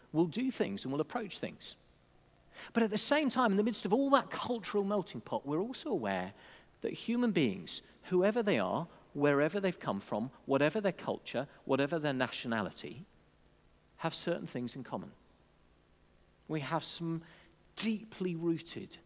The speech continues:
longings and desires that are the same the world over and are the same down through history, whether you're reading literature written three and a half thousand years ago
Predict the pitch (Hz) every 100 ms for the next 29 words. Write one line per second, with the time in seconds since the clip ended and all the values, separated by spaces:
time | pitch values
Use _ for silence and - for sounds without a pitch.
0 | _ _ _ _ - 254 151 160 165 165
1 | 165 - - - 139 131 127 113 113 101
2 | 92 82 - - - _ _ _ _ -
3 | 139 139 131 - - 220 180 143 165 156
4 | 135 113 - - - _ _ _ _ -
5 | 139 127 - 156 147 135 135 123 - 110
6 | 110 - 85 - 131 127 131 135 139 135
7 | 139 165 - 143 131 - 123 - 165 135
8 | 131 - 139 127 123 120 117 - 120